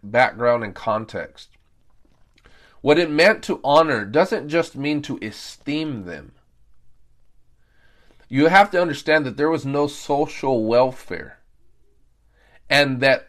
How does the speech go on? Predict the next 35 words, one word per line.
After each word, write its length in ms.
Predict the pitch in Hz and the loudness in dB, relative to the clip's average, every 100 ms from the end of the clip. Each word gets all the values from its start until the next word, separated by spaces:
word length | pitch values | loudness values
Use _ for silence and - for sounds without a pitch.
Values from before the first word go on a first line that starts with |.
| - | 2
honoring 720 | 135 175 208 185 131 120 120 | 8 8 6 2 0 -2 -4
your 200 | 117 120 | -4 -4
father 600 | - - 139 156 165 135 | -4 0 4 6 4 2
and 160 | 110 120 | -4 -6
your 120 | 113 | -6
mother 520 | 113 135 156 135 113 | -2 2 2 2 -4
meant 800 | 104 107 127 143 110 87 - - _ _ - - | -6 -6 -2 -2 -2 -8 -20 -20 _ _ -20 -10
contributing 840 | 131 107 - 151 147 127 110 110 | -10 -8 -6 -4 -4 -6 -8 -10
to 220 | 101 120 107 | -12 -10 -8
their 160 | 107 | -8
needs 420 | 104 123 117 98 | -10 -10 -10 -10
with 240 | 95 98 87 | -10 -10 -10
your 140 | 101 | -8
wealth. 480 | 98 98 92 _ _ _ _ _ _ _ _ _ _ _ _ _ _ _ _ _ _ _ _ - - | -4 -6 -8 _ _ _ _ _ _ _ _ _ _ _ _ _ _ _ _ _ _ _ _ -20 -8
Because 320 | 131 160 139 | -4 0 -2
when 180 | 120 135 | -2 -4
they 120 | 131 | -4
got 340 | 120 131 120 - | 0 2 0 0
older, 460 | 135 180 156 117 110 | 0 0 0 -4 -2
they 160 | 123 | -4
could 220 | - 156 | -4 -6
not 320 | 131 139 147 117 | -2 0 -2 -4
look 420 | 120 143 151 - | -2 2 2 0
for 160 | 127 | -10
Social 460 | 113 139 131 - 120 | -6 -4 -4 -6 -14
Security 720 | - 98 - 151 156 160 160 - | -14 -14 -4 -2 0 -2 -6 -8
or 140 | - 123 | -2 0
a 60 | |
convalescent 800 | 120 143 143 135 120 151 151 117 | 0 0 0 0 2 2 2 -6
home 240 | 101 123 117 | -6 -6 -4
to 80 | 107 | -8
take 260 | 127 107 | -6 -8
care 220 | - 156 | -2 0
of 100 | 147 | 0
them. 180 | 107 98 | -2 -8